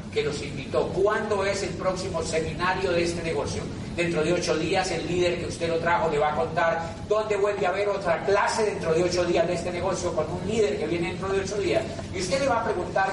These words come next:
cuándo hay el próximo seminario para que usted se empiece a fortalecer como empresario, por una razón. Porque lo que más me conmovió a mí en este negocio fue leer una frase de Jim Rohn, un autor americano, que dice: "Una persona que va por el camino equivocado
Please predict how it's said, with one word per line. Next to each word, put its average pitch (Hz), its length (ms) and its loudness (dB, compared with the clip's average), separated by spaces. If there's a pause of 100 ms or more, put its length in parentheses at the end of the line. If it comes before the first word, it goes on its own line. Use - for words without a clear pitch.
(120)
cuándo 233 320 2
hay 220 160 2
el 190 80 -2
próximo 208 480 0
seminario 175 760 0 (220)
para 170 200 2
que 170 80 -2
usted 202 180 -2
se 202 80 -4
empiece 226 420 -2
a 190 60 2
fortalecer 180 960 0
como 170 180 0
empresario, 160 560 0
por 147 180 0
una 156 180 -2
razón. 160 340 0 (500)
Porque 135 180 -4
lo 131 140 -2
que 139 100 -4
más - 300 -2
me 185 100 -2
conmovió 139 520 0
a - 20 -2
mí 131 160 -2
en 131 100 -2
este - 200 -2
negocio 143 380 0
fue 139 140 -2
leer 135 240 4
una 131 160 2
frase 135 400 0 (320)
de 135 300 0 (480)
Jim 240 180 -2 (120)
Rohn, - 140 2 (840)
un - 80 -2
autor - 280 2
americano, - 500 -2
que 143 80 -4
dice: - 320 -4 (600)
"Una 269 260 2
persona 202 540 0
que 175 80 0
va 190 180 4
por 196 160 0
el 175 120 0
camino 196 360 0
equivocado 175 640 2